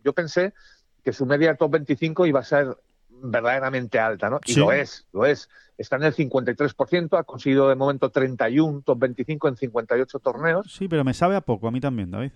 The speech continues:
Speaker 2: Sí, sí, sí. Yo pensaba que iba a estar
Speaker 1: Sí.
Speaker 2: por encima de más de cuarenta. Yo pensaba que de cuarenta
Speaker 1: Sobre
Speaker 2: torneos,
Speaker 1: todo,
Speaker 2: cuarenta y tantos.
Speaker 1: sobre todo cuando lo comparas con, ¿con quién?
Speaker 2: Pues
Speaker 1: Con Jon Ram.
Speaker 2: <laughs> Con el bicho.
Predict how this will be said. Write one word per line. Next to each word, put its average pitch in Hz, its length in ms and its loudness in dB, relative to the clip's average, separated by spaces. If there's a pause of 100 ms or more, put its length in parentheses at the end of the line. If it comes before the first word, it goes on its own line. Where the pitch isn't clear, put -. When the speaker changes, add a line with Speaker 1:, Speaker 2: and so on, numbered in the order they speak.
Speaker 2:
Sí, 147 180 -6
sí, 151 100 -8
sí. 160 160 -10
Yo 131 140 -2
pensaba 147 300 2
que 156 60 -2
iba 156 80 2
a - 20 0
estar 156 160 0
Speaker 1:
Sí. 151 60 4
Speaker 2:
por 151 80 6
encima 151 280 2
de 147 80 2
más 151 180 2
de 147 120 2
cuarenta. 107 480 2 (120)
Yo 113 80 -6
pensaba 143 300 -2
que 147 80 -2
de 135 140 -2
cuarenta 135 320 2
Speaker 1:
Sobre 123 80 4
Speaker 2:
torneos, 156 340 6
Speaker 1:
todo, - 100 4
Speaker 2:
cuarenta 123 260 0
y 123 40 -4
tantos. 127 180 4
Speaker 1:
sobre 185 400 4
todo 208 520 4
cuando 104 340 -2
lo 85 120 0
comparas 123 540 -2
con, 202 360 -2 (240)
¿con 104 140 -4
quién? 233 240 0 (1120)
Speaker 2:
Pues 104 260 0
Speaker 1:
Con 101 120 0
Jon 87 140 -2
Ram. 175 220 0
Speaker 2:
<laughs> - 1600 -2
Con 131 180 2
el 120 80 2
bicho. 156 380 4